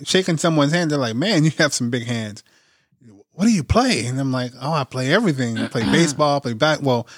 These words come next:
Speaker 1: I played softball. I didn't play baseball. I was scared to play baseball. I got hit by a baseball, and it was
Speaker 2: Aw. <laughs>
Speaker 1: traumatic. So,
Speaker 2: Wow.
Speaker 1: yeah, real bad. Anyway, I played football, played basketball,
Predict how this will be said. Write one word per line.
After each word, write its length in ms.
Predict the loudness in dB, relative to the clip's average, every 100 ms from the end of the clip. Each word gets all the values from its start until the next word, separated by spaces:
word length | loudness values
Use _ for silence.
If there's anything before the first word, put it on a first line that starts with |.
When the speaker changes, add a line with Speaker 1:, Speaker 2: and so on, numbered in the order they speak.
| _ -10
Speaker 1:
I 60 |
played 260 | -2 0 0
softball. 760 | 0 2 2 0 0 0 0
I 120 | -2 -2
didn't 240 | 0 -2
play 240 | -2 -2
baseball. 840 | -2 -6 -14 0 2 2 0 -2 0
I 120 | 0
was 160 | -2 -4
scared 340 | 0 0 0
to 60 | -4
play 180 | -6
baseball. 580 | -4 -4 -6 -4 -2 -2
I 140 | -4 -2
got 180 | -2 0
hit 300 | -2 -2 -4
by 180 | -4
a 40 | -2
baseball, 600 | -4 -6 -4 -4 -4 -4
and 140 | -4
it 40 | 0
was 100 | 2 2
Speaker 2:
Aw. 720 | 2 2 2 0 -2 -2 -4 -4 -16 -20
<laughs> 240 | _ _
Speaker 1:
traumatic. 840 | -4 -2 0 0 2 2 0 -4 -12 _ _ _ -20 _ _ _ _ _ _
So, 140 | -6
Speaker 2:
Wow. 580 | -2 0 0 -2 -4 -4
Speaker 1:
yeah, 260 | -2 -2 -4 -4
real 240 | 0 0
bad. 340 | 0 -6 -8 -14 _ _ _ 0
Anyway, 380 | 4 4 2 -2 _ -2
I 140 | 0
played 240 | 2 2 2
football, 500 | 0 2 4 4 4
played 220 | 2 0
basketball, 760 | 2 0 0 -2 2 2 2